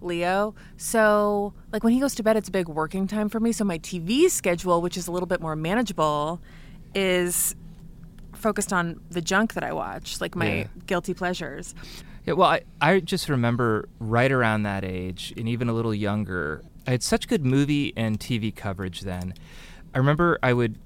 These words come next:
Speaker 2: stay up late, and they didn't have the word binge watching back then, but we just got TiVo, and I sat there and watched, like, Deadwood and Oz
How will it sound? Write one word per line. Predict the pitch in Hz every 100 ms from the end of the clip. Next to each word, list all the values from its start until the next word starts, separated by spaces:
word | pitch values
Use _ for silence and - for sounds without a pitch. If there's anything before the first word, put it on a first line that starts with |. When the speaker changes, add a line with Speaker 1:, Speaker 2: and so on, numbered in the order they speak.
| -
Speaker 2:
stay | - - 123
up | 151
late, | 151 131 127 127
and | - 110 110
they | 113
didn't | 156 185 -
have | 123 120
the | 127
word | 127 120 95
binge | 110 123 127
watching | 135 127 - 135
back | 127 123
then, | 143 127
but | 127 113
we | 120
just | 107 - 139 143 -
got | 139 117 -
TiVo, | - 117 117 135 135 139 139 - - - -
and | 127
I | 120
sat | 117 - 127
there | 139 120
and | 110
watched, | 110 110 - -
like, | 113 98 101
Deadwood | 120 123 127 131 127 123
and | - 101 -
Oz | 110 110 110 113 113 110 -